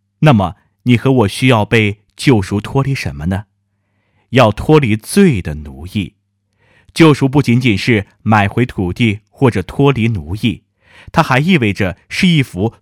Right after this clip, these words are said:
脱离罪的奴役的画面。诗篇第一百三十篇的结尾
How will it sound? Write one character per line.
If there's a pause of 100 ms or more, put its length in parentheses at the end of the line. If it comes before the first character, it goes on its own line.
脱
离
罪
的
奴
役
的
画
面。 (920)
诗
篇 (220)
第
一
百
三
十
篇
的
结
尾